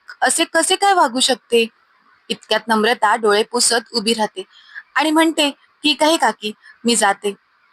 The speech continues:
डॉक्टर शुभांगी तिला विचारतात की, "तू आता कुठे जाणार?" यावर नम्रता म्हणते, "कुठे जाईन माहित नाही." डॉक्टर शुभांगी काहीतरी विचार करत म्हणाल्या, "बरं, मी एक डॉक्टर आहे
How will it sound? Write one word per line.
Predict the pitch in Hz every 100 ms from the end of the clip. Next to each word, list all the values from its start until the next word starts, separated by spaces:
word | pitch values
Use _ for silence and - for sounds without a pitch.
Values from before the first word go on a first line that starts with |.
| _ -
डॉक्टर | 208 214 226
शुभांगी | 226 233 208 208 240
तिला | 269 226
विचारतात | 208 - 220 214 202 _ _ _ _ _ _ _ _
की, | 349 359
"तू | - 330
आता | 359 269 285
कुठे | - 285 -
जाणार?" | 311 240 220 220 - _ _ _ _ _ _
यावर | 311 320 359
नम्रता | 339 262 233 240 254
म्हणते, | 269 262 226 294
"कुठे | - 226 247 247
जाईन | 240 233 302
माहित | 254 226 202
नाही." | 202 202 202 _ - _
डॉक्टर | 196 196 - 202
शुभांगी | - 185 190 190 226
काहीतरी | 226 208 208 247 247 220
विचार | 202 208 208
करत | 196 190 -
म्हणाल्या, | 240 220 208 - _ _ -
"बरं, | 214 208 - _ _
मी | 302 349
एक | 285
डॉक्टर | 240 214 - 214
आहे | 208